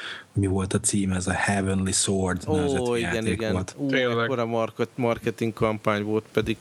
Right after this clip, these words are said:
Speaker 3: Az volt az, hogy ilyen, ilyen screenshotokat, ö, küldözgettek, ö, vagy jelentettek meg a játékból, és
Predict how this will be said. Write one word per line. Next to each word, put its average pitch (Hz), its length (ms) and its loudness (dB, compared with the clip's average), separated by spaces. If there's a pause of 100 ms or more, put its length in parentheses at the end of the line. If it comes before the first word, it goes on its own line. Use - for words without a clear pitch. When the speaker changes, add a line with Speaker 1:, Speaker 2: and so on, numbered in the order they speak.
Speaker 3:
Az 156 160 4
volt 131 140 0
az, 151 140 2
hogy 147 140 2
ilyen, 139 280 0
ilyen 135 220 2
screenshotokat, 127 920 0
ö, 113 340 2 (100)
küldözgettek, 117 880 0
ö, 113 240 2
vagy 113 160 2
jelentettek 113 560 0
meg 113 100 -2
a 113 60 4
játékból, 110 540 2
és - 160 -4